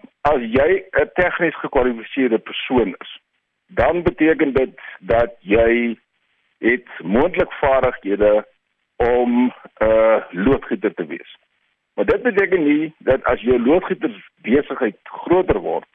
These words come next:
dat jy die vaardighede het om, kom ons gebruik die woord, 'n besigheidspersoon te word nie.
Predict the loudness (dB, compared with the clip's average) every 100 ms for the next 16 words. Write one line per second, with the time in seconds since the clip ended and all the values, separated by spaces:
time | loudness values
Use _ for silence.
0 | _ _ _ _ -20 _ _ -4 -2 0
1 | 0 0 -2 0 2 2 0 0 2 2
2 | 0 2 2 2 0 -4 -12 -20 _ _
3 | _ _ -6 -4 -2 0 0 0 -2 -2
4 | -2 -2 -2 -2 0 0 0 -2 -4 -4
5 | -6 -6 -4 0 2 2 0 0 0 -2
6 | -8 -20